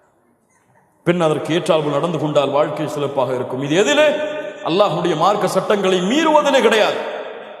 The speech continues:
கணவன் சொல்லுகிறான், இந்த நிகழ்ச்சிக்கு போகிறோம், ஹிஜாப் அணியக்கூடாது. உயிரே, உயிரை பிரிந்தாலும் சரி கணவனுக்கு கட்டுப்படக்கூடாது. இந்த நிகழ்ச்சிக்கு போகிறோம், தொழுகை தானே, பரவாயில்லை, நாம் இஷாவோடு சேர்த்து தொழுது கொள்ளலாம், கட்டுப்படக்கூடாது.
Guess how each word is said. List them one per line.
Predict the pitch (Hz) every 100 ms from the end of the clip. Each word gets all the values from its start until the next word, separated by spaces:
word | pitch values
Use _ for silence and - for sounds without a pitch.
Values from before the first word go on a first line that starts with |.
| - - - -
கணவன் | 202 262 254
சொல்லுகிறான், | 220 240 226 202 151 - - -
இந்த | 190
நிகழ்ச்சிக்கு | 208 269 208 240 254
போகிறோம், | 247 226 233 - - - -
ஹிஜாப் | 220 247 262
அணியக்கூடாது. | 247 240 175 226 190 131 - - - - - - - - -
உயிரே, | 151 226 311 311 269
உயிரை | 226 311 339 320
பிரிந்தாலும் | - 311 294 285 269
சரி | 214 254 208
கணவனுக்கு | - 202 220 196 185
கட்டுப்படக்கூடாது. | 170 160 156 139 123 107 90 - - - - - - - _ _ _ _
இந்த | - 226
நிகழ்ச்சிக்கு | 254 320 - 240 285
போகிறோம், | 285 247 254 196 - -
தொழுகை | 269 302 277
தானே, | 262 247 196
பரவாயில்லை, | 214 269 262 247 226 190 - -
நாம் | 214 226
இஷாவோடு | 220 285 262 240
சேர்த்து | 226 262 254
தொழுது | 226 233 226
கொள்ளலாம், | 214 208 185 135 - -
கட்டுப்படக்கூடாது. | 175 175 190 196 175 151 -